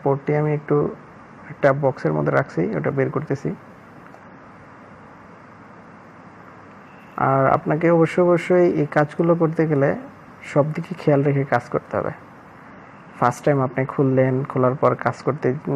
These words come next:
গিয়ে অন্য একটা প্রবলেম করে ফেললেন, এই ঝামেলা যাতে আপ-, যেন আপনাকে না পোহাইতে হয়, সেজন্য আপ-, আগে থেকেই আপনাকে পরিকল্পনা করে নিতে হবে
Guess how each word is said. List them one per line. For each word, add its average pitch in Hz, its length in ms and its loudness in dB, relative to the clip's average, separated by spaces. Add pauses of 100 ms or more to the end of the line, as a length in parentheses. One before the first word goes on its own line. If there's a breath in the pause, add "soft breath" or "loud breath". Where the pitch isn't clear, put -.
গিয়ে 127 220 4
অন্য 127 280 0
একটা 127 200 -4
প্রবলেম 127 380 -2
করে 127 180 2
ফেললেন, 123 340 -2 (540 loud breath)
এই 151 260 6 (280)
ঝামেলা 139 320 4
যাতে 135 240 2
আপ-, 135 320 0
যেন 131 260 0
আপনাকে 123 400 0
না 123 180 4
পোহাইতে 123 400 -2
হয়, 147 200 -2
সেজন্য 127 440 -2
আপ-, 127 180 2
আগে 131 260 0
থেকেই 135 300 -2
আপনাকে 135 320 -2
পরিকল্পনা 156 680 0
করে - 200 -2
নিতে - 220 -6
হবে - 200 -6